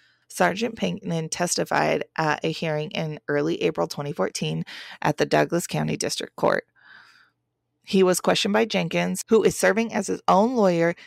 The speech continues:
and trying to get his confession to the four August killings thrown out. Sergeant Pankinen testified that Jenkins initially told detectives that he didn't want to talk at the jail where he had been housed for a terroristic threats charge,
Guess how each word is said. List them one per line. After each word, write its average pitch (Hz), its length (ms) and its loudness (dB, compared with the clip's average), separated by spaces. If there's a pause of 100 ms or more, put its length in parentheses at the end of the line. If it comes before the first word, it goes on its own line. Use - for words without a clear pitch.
and 160 140 -6
trying 160 280 -2
to 196 120 -2
get 170 240 -2
his 160 220 -2
confession 160 720 -4
to 170 140 0
the - 120 0
four 185 560 2 (320)
August 156 440 2
killings 147 420 -4
thrown 147 380 0
out. - 240 -6 (880)
Sergeant 190 480 -2
Pankinen 185 420 -4
testified 165 600 -4
that 160 120 -2
Jenkins 156 400 -4
initially 156 460 -2
told 156 240 -2
detectives 151 560 -2
that - 140 -4
he - 120 -10
didn't 156 400 -4
want 165 280 -4 (240)
to 175 120 -6
talk 147 240 -6
at 156 120 -2
the 165 100 2
jail 165 420 2 (460)
where 170 120 2
he 156 220 0
had 151 140 6
been 151 140 -2
housed 196 520 -2
for 165 140 -2
a 160 40 0
terroristic - 600 -4
threats 160 280 -2
charge, - 400 -4